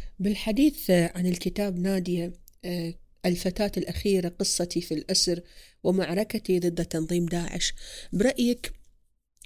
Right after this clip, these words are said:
وين وصلت هذه المعركة ضد التنظيم؟ إحنا تغلبنا هسه على التنظيم؟ أم هناك ربما معارك مقبل-، مقبلة؟ هل نحن مثلًا إذا خلصنا المعركة الميدانية نحن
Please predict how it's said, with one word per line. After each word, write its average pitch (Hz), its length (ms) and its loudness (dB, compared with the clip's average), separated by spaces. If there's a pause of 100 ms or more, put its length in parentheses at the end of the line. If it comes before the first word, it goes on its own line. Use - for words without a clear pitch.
(100)
وين 254 240 8
وصلت 208 420 2
هذه 185 220 2
المعركة 165 500 0
ضد 160 200 -4
التنظيم؟ 160 580 -4 (100)
إحنا 180 220 2
تغلبنا 180 640 4
هسه - 200 0
على - 120 -4
التنظيم؟ 175 560 2 (800)
أم 185 180 4
هناك 196 720 4 (160)
ربما 175 720 2 (560)
معارك 175 560 0
مقبل-، 175 680 4
مقبلة؟ 185 540 4 (320)
هل 180 180 4
نحن 190 260 0
مثلًا 175 520 0 (540)
إذا 175 160 2
خلصنا 180 500 4
المعركة 180 440 0
الميدانية 175 680 2
نحن 180 320 0